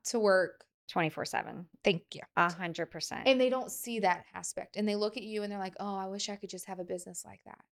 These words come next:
Speaker 1: Well, they didn't
Speaker 2: Mm-hmm.
Speaker 1: see you working on your dining room table. They didn't see the, the mess up that you had because you were so tired, overwhelmed, or whatever the case may have been at
Speaker 2: There's
Speaker 1: that point.
Speaker 2: so much.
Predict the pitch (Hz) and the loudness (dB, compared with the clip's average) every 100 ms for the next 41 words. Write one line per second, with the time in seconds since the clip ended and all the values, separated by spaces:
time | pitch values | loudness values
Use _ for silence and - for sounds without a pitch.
0 | 196 190 240 311 156 165 190 180 170 180 | 0 4 4 2 -2 -4 -4 -4 -6 -6
1 | 180 175 180 175 175 175 - 180 226 220 | -10 -8 -6 -6 -6 -6 -2 0 0 2
2 | 247 285 294 - 220 202 180 - 185 185 | 2 2 -4 -4 -2 0 0 0 -2 -4
3 | 185 180 196 196 185 - 185 170 175 202 | -2 -2 -2 -4 -4 -4 2 2 4 2
4 | 202 196 190 180 175 180 170 - 165 165 | 0 -2 -2 0 0 0 0 2 2 0
5 | 175 175 190 180 160 180 175 170 185 190 | -4 -4 -4 -6 -6 -6 -6 -2 0 0
6 | 185 175 175 175 175 160 156 165 208 190 | -2 -6 -6 -6 -8 -8 -8 -6 -2 2
7 | 190 - 196 175 160 156 147 147 | 2 2 4 6 4 0 -6 -8